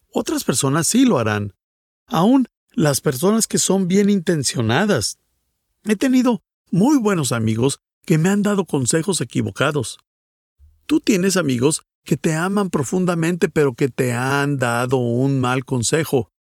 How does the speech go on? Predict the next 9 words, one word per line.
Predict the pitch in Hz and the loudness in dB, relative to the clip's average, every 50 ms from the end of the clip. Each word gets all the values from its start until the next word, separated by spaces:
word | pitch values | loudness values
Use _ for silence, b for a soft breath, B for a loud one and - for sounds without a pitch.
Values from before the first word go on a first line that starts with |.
| _ _ | _ _
Incluso | - 143 117 - - 202 262 233 - 135 107 101 - _ _ _ _ _ | -6 -6 -4 0 0 2 2 2 0 -2 -4 -4 -8 _ _ _ _ _
las | - 135 131 120 - | 0 0 0 0 -2
personas | - 131 107 - 143 143 143 165 151 | -4 -4 -2 0 0 0 0 0 -2
que | - - | -2 -4
son | 131 - 143 131 127 120 | -2 -2 -2 -2 -2 0
bien | 120 147 180 214 240 | 2 2 4 4 4
intencionadas | 240 220 - 226 170 131 - 139 123 120 117 117 123 156 151 - - _ _ _ _ _ | 2 2 2 -2 -2 -2 -2 -2 0 0 0 2 0 0 -2 -4 -12 _ _ _ _ _
te | - 190 | -2 -2
pueden | - - 214 233 233 262 269 262 233 208 | 0 2 0 0 2 2 2 2 2 0